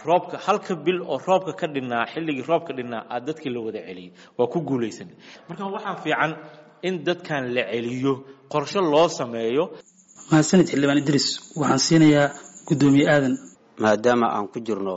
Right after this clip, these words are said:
Speaker 3: bisha Ramadaan, dowladdu waxay, een, isku howshay in, in badan, een, la ogaado xaaladda dadka barakacyaasha ah, wixii laga jawaabi karana laga jawaabo. Marka, een, ayadoo aan ka duulayno marka bisha Ramadaan,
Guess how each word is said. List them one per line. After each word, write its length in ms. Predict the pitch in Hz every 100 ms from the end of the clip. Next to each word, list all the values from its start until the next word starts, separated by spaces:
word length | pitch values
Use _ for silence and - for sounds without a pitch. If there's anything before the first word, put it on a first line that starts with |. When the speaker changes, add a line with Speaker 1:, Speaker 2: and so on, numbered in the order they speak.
| - -
Speaker 3:
bisha 220 | 110 -
Ramadaan, 440 | 104 95 95 107 147 - _ _ _ _ _ -
dowladdu 380 | 104 110 120 113
waxay, 260 | 104 101 98 95 _ _ -
een, 240 | 101 98 92 95
isku 220 | - - 120
howshay 360 | 107 101 98
in, 240 | 98 110 110 -
in 180 | 113 104
badan, 280 | 98 92 85 _ _ _ _ -
een, 560 | 98 92 92 90 90 87 _
la 100 | 107
ogaado 340 | 123 98 98 107
xaaladda 460 | - 101 104 104 95
dadka 240 | 101 - 98
barakacyaasha 540 | 92 - 101 101 -
ah, 140 | 135 - _ _ _ _ -
wixii 200 | 113 107
laga 200 | 104 107
jawaabi 280 | 104 104 101
karana 240 | 101 98
laga 140 | 98
jawaabo. 400 | 95 98 92 104 151 - _ _ _ -
Marka, 380 | 110 107 - 104 98 90 - -
een, 260 | 104 98 -
ayadoo 440 | 113 131 127 113
aan 160 | 110 101
ka 80 | -
duulayno 400 | 120 120 104 95
marka 360 | 98 - 95 98
bisha 240 | 113 -
Ramadaan, 440 | 104 95 92 92